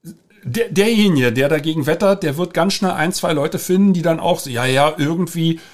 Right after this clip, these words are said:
hast du ja recht, ja, hm, ja, ist wirklich ein bisschen teuer.“ Also, das sind die Mitläufer sozusagen, die sich da sehr einfach machen, weil auch die haben keine Lust mehr. Ich sag's mal ganz radikal, die haben keinen Bock mehr, um diese Uhrzeit sich irgendwas jetzt noch anzuhören,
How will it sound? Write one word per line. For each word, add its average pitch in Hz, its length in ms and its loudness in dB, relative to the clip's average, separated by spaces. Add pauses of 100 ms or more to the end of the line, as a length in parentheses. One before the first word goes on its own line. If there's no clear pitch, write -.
(200)
hast 147 420 -4
du 175 60 -2
ja 143 100 2
recht, 143 400 -2
ja, 127 260 -4 (100)
hm, 135 200 0 (200)
ja, - 120 -6
ist - 240 -8
wirklich 151 300 -4
ein 123 100 -2
bisschen 104 320 -4
teuer.“ 101 320 -8 (260)
Also, - 340 -2 (480)
das 160 160 0
sind 190 220 -2
die 175 80 -2
Mitläufer 175 560 0
sozusagen, 127 880 -2
die 151 80 -8
sich 147 180 -6
da 156 140 -6
sehr 135 240 -6
einfach 180 320 -4
machen, 190 320 -2
weil 165 100 0
auch 143 140 -2
die 165 180 -4
haben 147 160 -4
keine 202 360 -4
Lust 156 380 -4
mehr. 92 220 -8
Ich 107 100 -8
sag's 135 220 -4
mal 127 160 -4
ganz 143 220 -4
radikal, 139 420 -6
die 117 100 -4
haben 113 160 -6
keinen 196 300 -2
Bock 131 180 -4
mehr, 123 140 -6
um 117 100 -4
diese 170 220 -6
Uhrzeit 127 400 -4
sich - 240 -14
irgendwas 165 480 -2
jetzt 143 220 -10
noch 135 120 -6
anzuhören, 151 580 -6